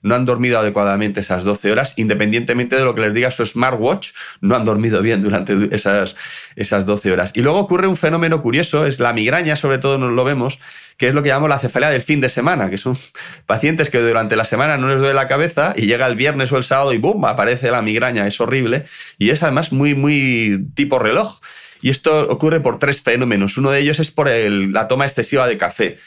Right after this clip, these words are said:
Yo durante el día, y esto es muy típico de los médicos, tomamos muchísimo café, tomamos mucha cantidad de café,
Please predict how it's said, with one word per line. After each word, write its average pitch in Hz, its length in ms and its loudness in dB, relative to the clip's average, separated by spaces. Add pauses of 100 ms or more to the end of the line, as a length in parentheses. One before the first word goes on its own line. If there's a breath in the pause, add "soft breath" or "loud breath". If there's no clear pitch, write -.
(440 loud breath)
Yo 110 220 0
durante 123 320 0
el 107 100 0
día, 135 220 2
y 117 40 0
esto 123 180 -2
es 123 60 0
muy 127 100 0
típico 120 340 0
de 110 160 2
los 107 120 0
médicos, 123 440 0
tomamos 117 200 0
muchísimo 117 380 -2
café, 110 300 -2
tomamos 120 320 -2
mucha 123 200 -2
cantidad 113 320 -2
de 120 120 -2
café, 127 400 -2